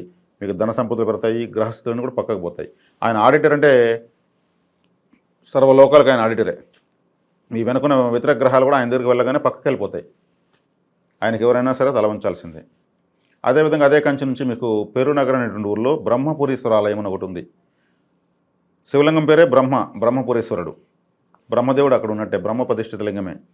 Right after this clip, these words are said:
చక్కగా వెళ్ళి ఆ శివలింగాన్ని దర్శించడం ద్వారా మీకు మీ యొక్క సంపత్తార అనే హస్త నక్షత్రము యాక్టివేట్ అవుతుంది. హస్త అంటేనే చెయ్యి,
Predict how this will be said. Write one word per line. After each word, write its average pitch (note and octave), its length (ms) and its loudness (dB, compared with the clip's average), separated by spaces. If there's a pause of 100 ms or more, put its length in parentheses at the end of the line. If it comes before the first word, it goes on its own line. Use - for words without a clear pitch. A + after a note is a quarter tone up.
(400)
చక్కగా D3+ 340 2 (140)
వెళ్ళి C3+ 240 2
ఆ A#2 40 2 (140)
శివలింగాన్ని C3 500 0
దర్శించడం A2 540 -6
ద్వారా F#2+ 320 2 (1160)
మీకు B2+ 240 -2 (560)
మీ A#2 140 -6
యొక్క A#2 140 -4 (100)
సంపత్తార C#3 500 2
అనే A2 200 -2
హస్త B2+ 340 -4
నక్షత్రము A2+ 400 -6 (220)
యాక్టివేట్ A2+ 400 -4
అవుతుంది. F#2 420 -6 (1300)
హస్త A2+ 300 -4
అంటేనే C#3+ 260 -2
చెయ్యి, B2 160 0